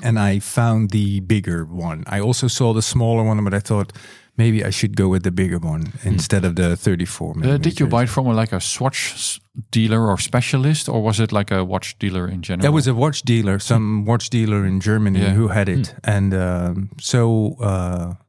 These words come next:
Speaker 1: it was waiting for me when I came back from my
Speaker 3: Nice.
Speaker 1: week of cycling.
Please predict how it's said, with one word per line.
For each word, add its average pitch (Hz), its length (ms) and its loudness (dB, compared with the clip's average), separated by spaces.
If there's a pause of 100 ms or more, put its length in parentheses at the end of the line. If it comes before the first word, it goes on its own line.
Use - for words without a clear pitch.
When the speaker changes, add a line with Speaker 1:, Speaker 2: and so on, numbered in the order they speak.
(320)
Speaker 1:
it 107 180 -2 (200)
was 101 260 0
waiting 110 340 2
for 101 160 0
me 95 200 2
when 92 200 2
I 90 60 2
came 95 240 -2
back 92 200 -6
from 95 160 -2
my 87 160 0
Speaker 3:
Nice. 90 120 -4
Speaker 1:
week 104 160 2
of 101 80 2
cycling. 151 540 0